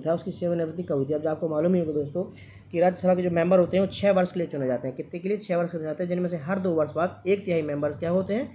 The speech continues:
अवकाश ले लेते हैं। हर तिहाई मेम-, हर one third मेंबर हर दूसरे वर्ष अवकाश ले लेते हैं और छः वर्ष के लिए चुने जाते हैं। तो पहले ही सेवानिवृत्ति यानी पहले वो मेंबर जो इन्होंने अपना कार्यकाल पूरा किया वो कब हुई थी, उनके, उनकी सेवानिवृत्ति कब हुई थी,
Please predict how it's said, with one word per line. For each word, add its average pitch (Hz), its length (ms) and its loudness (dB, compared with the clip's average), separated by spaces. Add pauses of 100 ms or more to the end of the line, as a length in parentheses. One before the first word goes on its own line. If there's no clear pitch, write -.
(300)
अवकाश 156 360 2
ले 135 100 0
लेते 113 240 -4
हैं। 110 160 -10 (160)
हर 151 100 -2
तिहाई 160 220 -2
मेम-, 139 380 -4
हर 147 160 -2 (160)
one 156 220 0
third 175 200 2
मेंबर 156 340 2 (380)
हर 214 140 2
दूसरे 190 280 0
वर्ष 170 160 2
अवकाश 175 280 2
ले 180 120 2
लेते 165 220 0
हैं 214 60 0
और 233 80 -4
छः 196 140 0
वर्ष 185 160 2
के 208 80 -4
लिए 214 80 -2
चुने 160 160 -2
जाते 135 260 0
हैं। 135 80 -8
तो 170 80 -2 (160)
पहले 220 360 -2
ही 339 60 2
सेवानिवृत्ति 170 600 0
यानी 170 100 -4 (160)
पहले 208 340 2 (480)
वो 208 160 6
मेंबर 180 380 4
जो 190 120 2
इन्होंने 185 240 2
अपना 185 180 -4
कार्यकाल 190 440 0
पूरा 175 240 2
किया 160 240 0
वो 196 100 0 (140)
कब 214 120 6
हुई 170 180 2
थी, 151 100 -6
उनके, 147 180 0
उनकी 151 280 -4
सेवानिवृत्ति 165 640 -6
कब 208 200 0
हुई 160 140 2
थी, 202 240 0